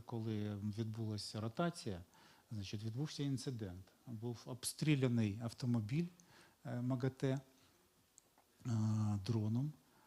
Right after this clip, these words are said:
е, коли він вже вирушав в бік України на українській території. От.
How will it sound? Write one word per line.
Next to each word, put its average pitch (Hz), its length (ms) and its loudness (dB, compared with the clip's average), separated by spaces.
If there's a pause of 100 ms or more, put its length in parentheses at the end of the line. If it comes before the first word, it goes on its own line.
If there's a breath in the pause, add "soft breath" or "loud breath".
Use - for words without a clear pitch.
(240 loud breath)
е, 107 560 -2
коли 131 440 4
він 127 240 4
вже 110 220 2
вирушав 113 640 0
в 104 160 -2
бік 110 300 -4
України 120 560 -2
на 110 120 -4
українській 107 540 -4
території. 95 680 -6 (480 loud breath)
От. 98 300 -2